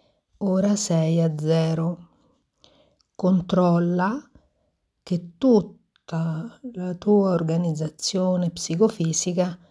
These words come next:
sia in perfetto stato di rilassamento.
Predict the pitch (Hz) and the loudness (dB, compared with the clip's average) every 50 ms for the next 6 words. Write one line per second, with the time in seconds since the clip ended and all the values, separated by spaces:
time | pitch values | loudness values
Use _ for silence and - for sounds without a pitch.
0 | _ _ _ - - - 190 180 175 175 175 175 - 190 190 - - - - 165 | _ _ _ -14 -8 -4 -2 0 2 2 0 0 -2 -4 -6 -6 -8 -6 -4 -4
1 | 160 175 - _ - - 185 170 - - - 180 170 170 165 170 156 - - - | -4 -4 -8 _ -8 -6 -6 -4 -4 -4 -2 0 0 0 0 0 -4 -6 -8 -8
2 | - 160 165 160 156 - - - 170 160 160 156 160 165 165 165 165 - - - | -6 -2 -2 -2 -2 -4 -4 -4 -2 -2 0 0 0 2 0 0 0 -4 -8 -6
3 | - 170 160 - - - | -2 -2 -2 -2 -6 -14